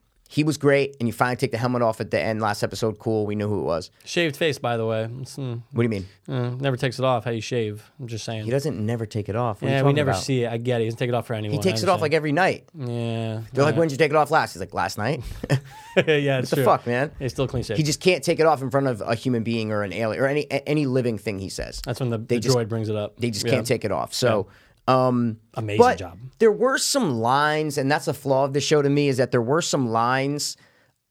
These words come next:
Speaker 1: sometimes delivered from the Mando that were kind of corny and cheesy. I can't think of any specific examples. I wish I took notes
Speaker 2: I kinda
Speaker 1: on
Speaker 2: know what
Speaker 1: this.
Speaker 2: you mean.
Speaker 1: I didn't know we were doing this episode. We kinda did this last minute, so
Speaker 2: Yeah.
Speaker 1: I didn't know, but there were a lot of, uh, like,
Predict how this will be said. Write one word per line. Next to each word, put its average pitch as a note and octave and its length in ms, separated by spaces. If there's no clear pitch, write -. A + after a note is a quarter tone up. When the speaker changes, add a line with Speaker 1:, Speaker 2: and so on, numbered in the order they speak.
Speaker 1:
sometimes F#3 680
delivered F3 380
from F3+ 180
the F3 80
Mando F3 580
that B2+ 180
were C3+ 120
kind D#3 480
of D3 240
corny D3 460
and C#3 100
cheesy. C#3+ 640
I - 60
can't - 320
think D#3 120
of C#3 80
any D3 140
specific A#2+ 440
examples. A2 280
I G#2 100
wish A#2+ 220
I C#3+ 80
took - 220
notes A2+ 420
Speaker 2:
I - 40
kinda D3+ 100
Speaker 1:
on D3+ 80
Speaker 2:
know C#3+ 60
what B2+ 100
Speaker 1:
this. A#2+ 120
Speaker 2:
you B2 60
mean. A2 240
Speaker 1:
I B2+ 80
didn't C#3+ 120
know D3+ 100
we C#3+ 80
were C#3 80
doing C3+ 140
this B2 140
episode. C3+ 340
We B2 60
kinda B2 220
did A2 120
this G2+ 160
last A2 200
minute, A2 220
so G#2 240
Speaker 2:
Yeah. A2+ 260
Speaker 1:
I A#2+ 80
didn't D3 260
know, C#3 240
but B2+ 120
there B2 100
were C#3 320
a E3 60
lot C3+ 340
of, B2 240
uh, A2+ 340
like, G#2 440